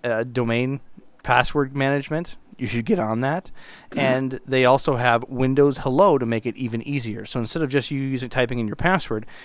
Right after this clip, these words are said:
Speaker 1: you can do a pin number, I believe a pattern. They have the face recognition like your phone does, so it can see you, fingerprint recognition, and that's all included in your Microsoft subscription. You don't have to pay some, you know,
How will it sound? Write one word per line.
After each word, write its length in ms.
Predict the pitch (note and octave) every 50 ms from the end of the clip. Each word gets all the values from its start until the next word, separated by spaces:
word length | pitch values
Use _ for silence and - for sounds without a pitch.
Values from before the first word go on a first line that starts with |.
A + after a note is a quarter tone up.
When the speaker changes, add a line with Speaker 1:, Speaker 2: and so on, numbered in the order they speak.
| - - -
Speaker 1:
you 80 | D3
can 100 | C3 B2+
do 120 | B2+ B2+ B2+
a 40 | B2
pin 240 | - - F3 F3+
number, 400 | F3+ F3 F3 F3 F3 F3+ F3 D#3+ -
I 40 | -
believe 220 | A#2+ B2+ B2 G#2+
a 60 | G#2+ -
pattern. 580 | - - - D3 D3 D#3 D3+ D3 D3 C#3+ D3 - - - - - - -
They 140 | C3+ B2+
have 280 | A2+ A#2+ B2 B2 A#2 A2+
the 120 | D3+ G#3
face 420 | - - - E3+ E3+ E3+ - - -
recognition 540 | E3 D3+ - - C#3+ D3 C#3+ - - D3+ C#3
like 180 | A#2+ A2+ -
your 80 | - G#2
phone 400 | - - - C3+ D3+ E3+ E3+ E3
does, 280 | E3 D#3+ D#3+ E3 D#3
so 100 | - B2
it 60 | G#2+ -
can 100 | G#2+ G2
see 240 | - - - D#3+
you, 300 | D#3 D3+ D3 D3+ D#3+ E3+ - - - -
fingerprint 720 | - - - - - F3+ F#3+ F3 F#3 E3+ - F#3 F#3 -
recognition, 680 | - D#3+ E3 - E3 D3+ D#3+ D#3+ D#3+ - - F3 F3 E3+ - - - - - -
and 100 | - C3
that's 200 | B2+ B2 - -
all 400 | - - G#2 G2+ G2+ G#2+ A2 A#2
included 480 | A#2+ A#2+ A#2+ - C#3 C3+ C3 C#3+ C#3+ D3
in 60 | D3+
your 100 | D#3+ E3
Microsoft 480 | E3+ E3+ E3+ - F#3 - D#3+ C#3+ C#3
subscription. 500 | - D3 - - D3+ D3 C#3 - D3+ D3+ - - - -
You 80 | C3+ B2
don't 120 | B2 A#2+
have 160 | C3 C3 -
to 80 | - A#2+
pay 400 | - - C3+ C#3 C#3 C3+ C3 C3 - - - - - -
some, 440 | - - C3 A#2+ A#2 A#2 A2+ A2+ B2
you 80 | B2+
know, 220 | A#2 A2 G#2+ A2